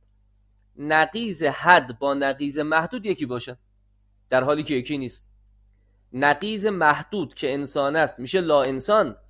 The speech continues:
نقیض حد که حیوان ناطقه می‌شه غیر حیوان ناطق.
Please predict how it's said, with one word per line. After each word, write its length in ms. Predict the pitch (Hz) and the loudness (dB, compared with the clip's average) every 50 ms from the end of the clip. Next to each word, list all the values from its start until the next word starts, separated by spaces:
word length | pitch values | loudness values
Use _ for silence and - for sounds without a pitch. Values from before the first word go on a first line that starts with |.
| _ _ _ _ _ _ _ _ _ _ _ - | _ _ _ _ _ _ _ _ _ _ _ -12
نقیض 680 | 123 139 143 143 147 147 - - 220 226 196 160 135 | -6 -2 2 2 2 2 0 -4 -6 -6 -6 -2 0
حد 500 | 151 139 135 135 156 175 208 220 - - | 0 0 0 2 4 6 6 6 4 0
که 140 | - - 175 | -6 -6 -4
حیوان 420 | 147 151 147 143 139 143 139 143 143 | -2 -2 -2 -2 -2 -2 -4 -2 -4
ناطقه 580 | 143 143 139 143 143 156 151 147 190 214 220 | -2 -2 -2 -2 -2 -4 -4 -2 -2 -2 -2
می‌شه 340 | - - 139 139 - 202 196 | -4 -8 -10 -4 -2 -2 -2
غیر 540 | 175 160 165 202 247 254 247 220 190 165 156 | -2 0 4 6 8 8 8 6 4 4 4
حیوان 520 | 151 143 147 139 139 127 127 127 123 117 | 2 2 2 0 0 0 -2 -2 -2 -2
ناطق. 420 | 113 110 110 104 104 - - 98 | -4 -4 -6 -6 -8 -10 -14 -20